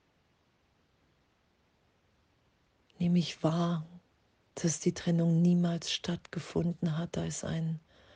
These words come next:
Sein, in dem kein, kein Widerstand mehr zu finden ist, kein Urteil.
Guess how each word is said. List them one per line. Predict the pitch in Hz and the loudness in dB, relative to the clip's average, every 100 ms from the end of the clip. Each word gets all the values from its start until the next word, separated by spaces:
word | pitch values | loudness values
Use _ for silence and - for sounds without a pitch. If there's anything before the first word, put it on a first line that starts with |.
| - _ | -20 _
Sein, | 151 160 151 165 170 165 156 147 _ _ _ _ _ _ _ _ _ _ _ _ _ _ _ _ _ _ _ _ _ _ _ _ _ _ _ _ _ _ _ | -4 2 4 4 2 2 0 -4 _ _ _ _ _ _ _ _ _ _ _ _ _ _ _ _ _ _ _ _ _ _ _ _ _ _ _ _ _ _ _
in | - 165 | 0 2
dem | 156 156 160 | 4 4 4
kein, | - - 160 165 160 160 156 - _ _ _ _ _ _ _ _ _ _ _ _ _ _ _ _ _ _ _ _ _ _ _ _ _ _ _ | 0 -2 0 2 2 2 0 -6 _ _ _ _ _ _ _ _ _ _ _ _ _ _ _ _ _ _ _ _ _ _ _ _ _ _ _
kein | - 170 170 | -2 4 4
Widerstand | 165 180 170 156 - 160 160 160 | 6 4 2 0 -2 0 0 0
mehr | 160 160 156 | 0 0 0
zu | - 165 | -4 -6
finden | - 165 160 170 | -2 0 0 -2
ist, | 160 160 - - - _ _ _ _ _ _ | -2 -4 -6 -14 -20 _ _ _ _ _ _
kein | - - 165 | -6 0 0
Urteil. | - 180 170 - - - 156 156 156 | 2 2 2 -2 -8 -2 0 0 -2